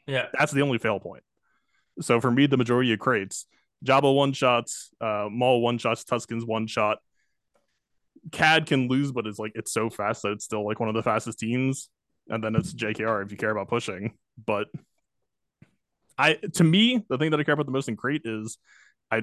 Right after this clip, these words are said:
Speaker 2: I don't want to restart R N G, and I want it to be fast. And, like, if you aren't remodding and it's still fast, then sure. But if you aren't remodding and it's taking longer, like, is it really worth not remodding? Like, you're,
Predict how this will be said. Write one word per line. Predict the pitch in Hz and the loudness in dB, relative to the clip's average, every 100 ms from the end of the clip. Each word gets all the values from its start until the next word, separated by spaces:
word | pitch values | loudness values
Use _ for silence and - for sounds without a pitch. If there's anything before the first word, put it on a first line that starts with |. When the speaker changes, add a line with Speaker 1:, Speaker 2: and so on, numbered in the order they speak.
| - | -2
Speaker 2:
I | 113 | -2
don't | 117 | 0
want | 135 | 2
to | 139 | 2
restart | 139 143 | 4 4
R | 139 139 | 4 2
N | |
G, | 135 139 | 2 0
and | 139 143 - | 0 -4 -8
I | 95 | -10
want | 92 113 | -6 -6
it | |
to | 117 | -4
be | 107 | -2
fast. | - 113 - - - _ | 0 0 0 -4 -16 _
And, | 113 104 104 110 _ _ _ _ _ _ _ _ _ | -6 -4 -6 -8 _ _ _ _ _ _ _ _ _
like, | - 110 - _ _ _ _ _ _ _ _ | -2 -2 -2 _ _ _ _ _ _ _ _
if | 160 - | -2 4
you | 156 156 | 4 6
aren't | 151 202 151 | 6 4 4
remodding | 160 156 170 190 151 | 4 6 4 2 0
and | 127 | -2
it's | - | -4
still | - 120 131 | -4 -2 -2
fast, | - 110 131 - - | -2 -2 -2 -4 -4
then | 110 | -4
sure. | 110 117 82 87 _ _ | -2 -4 -4 -10 _ _
But | 123 127 | -2 0
if | 127 135 | 2 2
you | 127 123 | 0 2
aren't | 139 | 0
remodding | 151 135 120 151 | 0 0 0 0
and | 113 | -2
it's | 120 | -4
taking | - 127 123 104 | -4 -4 -2 -4
longer, | 98 131 170 214 202 _ | -2 -2 0 -2 -2 _
like, | 104 104 - _ _ _ _ - | -6 -6 -10 _ _ _ _ -14
is | 95 | -10
it | 95 | -6
really | 107 107 | -4 -2
worth | 117 127 | -2 -2
not | 104 | -2
remodding? | 113 101 90 147 180 - | -2 -4 -4 -4 -4 -4
Like, | 98 98 | -8 -6
you're, | 104 120 | -4 -4